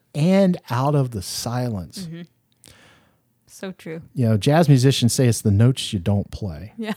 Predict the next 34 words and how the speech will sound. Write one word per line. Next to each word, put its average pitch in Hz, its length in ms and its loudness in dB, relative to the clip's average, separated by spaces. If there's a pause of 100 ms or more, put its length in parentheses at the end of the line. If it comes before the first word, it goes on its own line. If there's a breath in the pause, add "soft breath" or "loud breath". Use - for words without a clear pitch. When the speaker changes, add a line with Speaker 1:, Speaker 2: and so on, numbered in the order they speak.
(120)
Speaker 1:
It's - 160 -12
the 196 120 -2
notes 123 320 4
between, 110 520 2
and, 113 340 2
and 117 300 4 (920 soft breath)
so 147 300 2
there'll 151 140 4
be 185 120 2
long 143 460 2
periods 170 380 0
of 113 80 -2
silence, 143 580 -2
and 120 100 2
then 127 100 6
the 117 60 6
music, 123 380 2 (120)
you 123 160 2
know, 110 60 2
then 120 320 4
adds 113 340 0
more 117 160 2
of 98 80 0
an 92 80 -4
impact 101 540 -4
when 98 120 -4
it, 90 240 -10
when 110 160 -4
it 104 80 -8
comes 107 240 0
in. 110 160 2
And 110 120 -2
he's 123 180 4
a, 107 140 -2